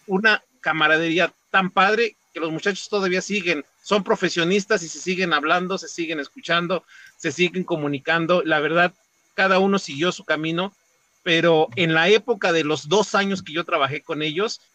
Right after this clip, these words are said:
se hizo una hermandad tan padre, pero padrísima, que, que, que la verdad, este, yo sí admiro a la, a, a la comunidad. Si, si, si trabajas bien la comunidad, esos muchachos valen mucho cuando lleguen a ser adultos y son, van a ser unos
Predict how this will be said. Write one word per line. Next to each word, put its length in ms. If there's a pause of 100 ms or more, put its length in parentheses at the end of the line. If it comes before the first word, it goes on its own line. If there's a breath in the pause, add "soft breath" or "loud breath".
se 220
hizo 220
una 180
hermandad 460 (100)
tan 240
padre, 440 (440)
pero 240
padrísima, 680
que, 320
que, 280
que 100
la 140
verdad, 360
este, 540 (320 soft breath)
yo 180
sí 240
admiro 440
a 100
la, 100
a, 360
a 20
la 100
comunidad. 300
Si, 240
si, 280
si 200
trabajas 440
bien 180
la 100
comunidad, 580 (460 soft breath)
esos 260
muchachos 680
valen 480
mucho 380 (180)
cuando 220
lleguen 360
a 80
ser 180
adultos 500
y 120
son, 340
van 180
a 40
ser 120
unos 320